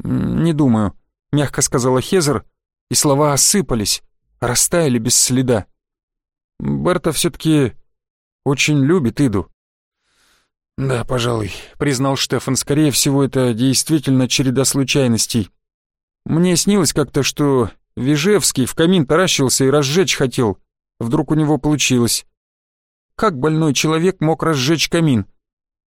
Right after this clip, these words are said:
«А откуда у больного человека лезвие, чтобы в подоконник вбивать?» резонно заметил он. «Думаешь, ему горничная какая-нибудь могла отказать,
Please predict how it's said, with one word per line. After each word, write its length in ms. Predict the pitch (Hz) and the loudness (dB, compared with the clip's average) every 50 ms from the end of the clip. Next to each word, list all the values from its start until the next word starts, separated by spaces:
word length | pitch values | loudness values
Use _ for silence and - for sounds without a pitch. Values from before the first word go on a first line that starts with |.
| _ _ - | _ _ -2
«А 220 | - 117 123 127 | 0 2 2 2
откуда 380 | 131 127 - - 180 180 147 139 | 2 0 -2 -2 -2 0 2 2
у 100 | 135 127 | 2 4
больного 420 | 123 139 139 147 156 160 151 139 | 4 4 4 4 2 2 2 0
человека 540 | 131 - - 147 147 156 165 180 - - 156 | 0 0 0 2 2 2 2 0 0 0 0
лезвие, 460 | 165 175 175 143 104 107 113 120 113 | 2 2 2 2 2 2 0 0 0
чтобы 280 | - - - 139 139 127 | 0 0 -2 0 -2 -2
в 80 | - | 0
подоконник 560 | - 147 135 156 - 156 147 135 127 123 113 110 | 0 0 0 0 0 2 2 4 2 2 0 -2
вбивать?» 520 | 107 113 131 139 131 127 123 - - - - _ _ _ _ _ | -2 0 2 2 4 4 2 0 -2 -10 -16 _ _ _ _ _
резонно 460 | - 135 135 117 110 123 143 147 147 139 | -2 0 0 0 2 0 2 2 2 2
заметил 460 | 117 123 127 127 127 - - 127 123 | 2 2 2 2 2 0 0 0 2
он. 180 | 113 104 95 - _ _ _ _ _ _ _ _ _ _ _ _ _ _ _ - | 2 0 -2 -6 _ _ _ _ _ _ _ _ _ _ _ _ _ _ _ -8
«Думаешь, 440 | - - 143 160 165 160 143 - - | -4 -2 0 0 0 0 -2 0 0
ему 200 | 151 156 151 135 | 0 2 2 2
горничная 600 | 113 135 165 170 170 156 135 - - 147 147 143 | 2 2 2 2 2 0 0 0 0 2 0 0
какая-нибудь 680 | - 147 139 - 151 147 143 143 143 139 139 139 135 147 | 0 -2 -2 2 2 2 2 2 2 2 0 0 0 0
могла 300 | 147 135 127 147 151 147 | 0 0 2 2 2 2
отказать, 600 | 139 - - 147 143 127 165 175 170 - - | 2 0 0 0 0 2 0 -2 -2 -4 -8